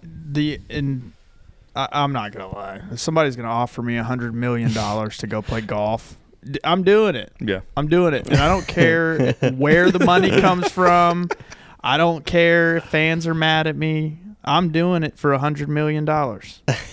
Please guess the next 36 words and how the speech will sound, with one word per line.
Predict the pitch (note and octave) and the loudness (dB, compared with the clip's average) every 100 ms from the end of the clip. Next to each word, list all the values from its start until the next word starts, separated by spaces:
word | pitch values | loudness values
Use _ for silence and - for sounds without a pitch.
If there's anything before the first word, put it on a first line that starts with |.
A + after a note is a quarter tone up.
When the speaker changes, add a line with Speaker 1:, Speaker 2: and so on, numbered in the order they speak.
| - - | -20 -8
Speaker 1:
And | B2+ C#3 | -4 0
then | D3+ | 2
I'm | D#3 | 2
gonna | D3+ | 0
be | D3+ | -2
done | D3+ D#3+ D#3+ | 0 0 0
with | C3+ | -4
it. | G#2+ F#2 _ - - _ - _ _ - _ _ - | -6 -12 _ -20 -20 _ -20 _ _ -20 _ _ -16
And | F#3 G3 G3 F3+ B2 | -4 -2 -2 -6 -4
then | C3 | -4
I'm | C3+ | -4
just | - | -4
gonna | C#3 | -4
play | - C#3 | 0 -2
on | C3+ | 0
my | C3+ | -2
own. | C3+ G2+ _ _ - | -4 -6 _ _ -2
Speaker 3:
Oh, | A2+ A#2+ G#2 G2 | 2 4 4 2
man. | F#2+ F#2+ - | 0 0 0
I | - B2+ | 0 0
mean, | B2 A#2+ | 2 0
it's, | A#2+ B2 - - - - - - - | 0 0 -4 -14 -18 -20 -16 -16 -8
that's | - A2+ A#2 - | -2 2 0 0
the | B2 | 0
argument. | A2 A2+ G#2+ G#2 G#2 G#2 | 2 2 0 0 2 2
I | |
mean, | A#2 A2+ - | 0 -2 -2
I | C#3 | -4
think | - D4+ | 0 -2
we've | D#4 E3+ | 0 0
been | D3 C3 | 0 0
kinda | C#3+ C#3 B2 | 0 2 0
pa-, | - - | -4 -6
we're | A#2 | -4
kinda | - E3 E3 | -2 0 0
past | - - G#2 G#2 A#2 - - | -4 -2 2 4 2 -4 -16